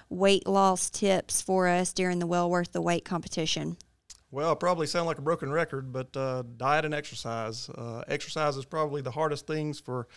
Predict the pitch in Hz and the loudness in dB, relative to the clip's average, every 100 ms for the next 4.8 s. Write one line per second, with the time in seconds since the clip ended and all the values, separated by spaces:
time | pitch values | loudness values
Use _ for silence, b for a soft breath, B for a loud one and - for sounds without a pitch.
0 | b b b - 147 151 143 135 165 151 | b b b 0 2 2 0 2 2 2
1 | 147 143 151 160 151 139 147 165 139 135 | 0 -4 -2 0 0 0 0 0 -2 -6
2 | 135 127 139 143 139 - 147 - 139 147 | -4 -4 -4 -6 -8 -6 -6 -6 -6 -6
3 | - - 147 139 151 156 151 139 147 147 | -6 -4 -6 -4 -2 -2 -4 -6 -6 -6
4 | 139 151 - - 131 135 151 - | -4 -4 -6 -14 -4 2 2 0